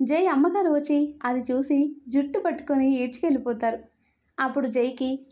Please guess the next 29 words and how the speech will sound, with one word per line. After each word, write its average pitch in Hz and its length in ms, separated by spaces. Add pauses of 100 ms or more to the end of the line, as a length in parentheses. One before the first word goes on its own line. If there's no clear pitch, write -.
ఆ 277 120
ఇల్లు 269 320
ఒక 269 160
నరకంలాగా 277 720
కనబడుతూ, 262 640 (420)
జై 294 260
అమ్మ 320 320
నాన్న 311 420
భటులులా, 285 680 (460)
అశు 277 500
యముడిలా 269 440
కనబడుతూ 269 540
ఉంటే 240 300 (440)
తల 294 140
విదిలించుకొని 302 640 (100)
చూస్తాడు. 233 340 (640)
అప్పుడు 381 220
అన్నీ 311 260
మామూలుగా 302 460
కనిపిస్తుంటే 269 840 (280)
వాళ్ళమ్మని 254 560
చూసి, 381 400 (640)
చిన్నపిల్లాడు 311 640
ఫస్ట్ 247 300
డేన 277 400
స్కూల్కి 277 400
వెళ్తుంటే 262 480
ఎలా 220 300
ఏడుస్తారో 277 640